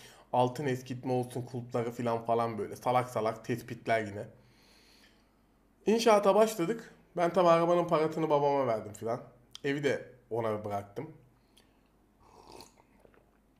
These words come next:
Evin paralarını falan aldı ama her şey güzel işledi yine de.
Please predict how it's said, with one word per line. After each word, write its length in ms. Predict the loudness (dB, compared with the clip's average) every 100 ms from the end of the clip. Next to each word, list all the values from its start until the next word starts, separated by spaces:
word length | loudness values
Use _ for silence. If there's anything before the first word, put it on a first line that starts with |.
| _ -16 -16 0
Evin 220 | 2 2
paralarını 400 | 2 4 6 4
falan 200 | 2 4
aldı 240 | 6 6 4
ama 160 | 2
her 140 | 0 0
şey 240 | -2 -6
güzel 260 | 0 2 2
işledi 360 | 0 -4 -2
yine 220 | -2 -2
de. 140 | -4